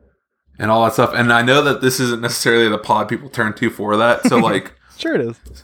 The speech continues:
Speaker 1: so, like, I wanna say, I'm hoping that we can talk about some of those things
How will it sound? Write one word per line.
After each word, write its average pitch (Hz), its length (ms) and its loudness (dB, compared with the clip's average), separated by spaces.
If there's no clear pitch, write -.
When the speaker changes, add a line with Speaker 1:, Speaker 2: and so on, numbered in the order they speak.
Speaker 1:
so, - 220 2
like, 107 340 -2
I 156 500 0
wanna 117 600 -2
say, 104 680 -2
I'm 131 140 0
hoping 151 320 2
that 120 100 -2
we 123 140 0
can 110 260 -6
talk 113 260 0
about 131 240 0
some 147 140 -4
of - 20 0
those 147 140 -4
things 165 260 0